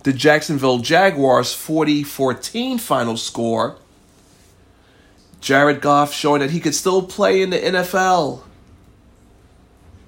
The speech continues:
Lit them up. Three hundred and forty yards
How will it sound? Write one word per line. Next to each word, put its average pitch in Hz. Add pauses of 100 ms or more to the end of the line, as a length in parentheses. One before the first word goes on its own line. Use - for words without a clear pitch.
(640)
Lit 160
them 151 (140)
up. - (760)
Three 170
hundred 165
and 110
forty 175
yards 120